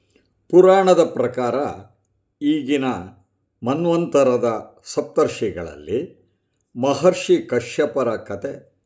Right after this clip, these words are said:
ಮಹತ್ವಪೂರ್ಣವೆನಿಸಿದೆ. ಬ್ರಹ್ಮನ ಪುತ್ರ ಮರೀಚಿ, ಪತ್ನಿ ಕಲಾ ದಂಪತಿಯ ಮಗ ಕಶ್ಯಪರು. ಕಶ್ಯಪರ ಕುರಿತು ಸಾಮಾನ್ಯವಾಗಿ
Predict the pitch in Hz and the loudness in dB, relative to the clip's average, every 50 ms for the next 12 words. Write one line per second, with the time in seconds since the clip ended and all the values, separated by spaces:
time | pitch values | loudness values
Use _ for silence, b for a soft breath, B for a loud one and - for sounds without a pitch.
0 | _ _ - 107 104 104 101 - - - - - 160 156 156 - - - 127 123 | _ _ -16 -12 -10 -10 -6 -4 -4 -4 -4 -2 0 0 0 0 0 -2 -4 -2
1 | 113 107 113 104 95 90 90 87 - - 82 73 - - _ _ _ _ _ _ | -2 -4 -4 -4 -6 -6 -6 -10 -14 -16 -20 -20 -20 -20 _ _ _ _ _ _
2 | _ _ _ _ _ _ _ _ _ _ _ _ - 110 110 135 - 151 185 190 | _ _ _ _ _ _ _ _ _ _ _ _ -4 2 4 4 4 4 4 2
3 | 185 180 170 - - - 156 156 - - 170 160 127 92 92 95 104 - _ _ | 4 4 2 2 0 -2 -4 -4 0 2 2 4 2 2 0 -6 -10 -16 _ _
4 | _ _ - 120 117 110 104 98 90 - - - - _ _ _ _ _ _ _ | _ _ -2 0 0 2 0 -2 -6 -10 -14 -20 -20 _ _ _ _ _ _ _
5 | _ _ _ _ _ _ _ _ - 185 196 196 - - 160 170 165 170 170 165 | _ _ _ _ _ _ _ _ 2 4 4 2 0 -6 -4 -2 -2 -2 -2 -4
6 | 170 - _ _ - - 120 123 131 123 123 131 127 117 113 127 123 - 143 131 | -8 -14 _ _ -6 -2 0 2 2 2 2 0 -2 -4 -4 -4 -2 0 0 0
7 | 135 - 135 127 120 110 104 90 82 90 104 110 139 143 95 85 90 - _ _ | 0 0 0 2 2 0 0 -4 -6 -4 -4 -2 -2 -2 -2 -4 -8 -14 _ _
8 | _ - 160 - - - 104 90 - - 80 - - - _ _ _ _ _ _ | _ -6 -4 -4 -6 -8 -10 -12 -12 -14 -16 -20 -20 -20 _ _ _ _ _ _
9 | _ _ _ _ _ _ _ _ - 160 175 170 - - 220 220 208 - 196 185 | _ _ _ _ _ _ _ _ 0 2 2 2 4 4 4 4 4 4 4 4
10 | 180 170 160 - - - 147 170 202 - - 180 151 - - - 113 139 156 170 | 6 4 4 2 -2 -2 0 0 0 2 2 0 0 -2 -4 -6 -6 -6 -4 -2
11 | 180 180 180 180 175 165 156 143 135 131 165 160 127 95 92 104 - - | -2 -2 0 0 2 2 2 2 2 0 0 0 0 -2 -4 -6 -12 -16